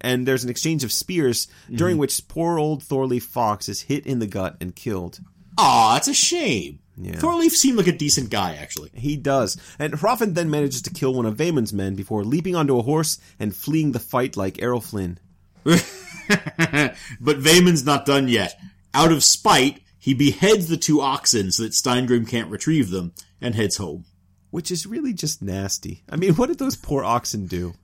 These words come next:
Speaker 1: Come
Speaker 2: A-,
Speaker 1: on.
Speaker 2: absolutely nothing. He's just being a jerk. Uh,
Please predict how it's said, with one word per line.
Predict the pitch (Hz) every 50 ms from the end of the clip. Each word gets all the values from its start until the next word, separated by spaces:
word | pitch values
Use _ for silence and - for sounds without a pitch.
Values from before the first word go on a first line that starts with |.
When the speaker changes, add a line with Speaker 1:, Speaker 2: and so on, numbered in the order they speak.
| _
Speaker 1:
Come | - - 214 180
Speaker 2:
A-, | 190
Speaker 1:
on. | - -
Speaker 2:
absolutely | - 240 240 233 - 202 170 156 147
nothing. | 160 190 190 185 113 104
He's | 127 139 127
just | - - 185 190 185 - -
being | 160 143 127 117
a | 113
jerk. | 101 92 120 135 113 - - - - _ _ _ _ _ _ _ _ _ _ _ _
Uh, | - 113 113 113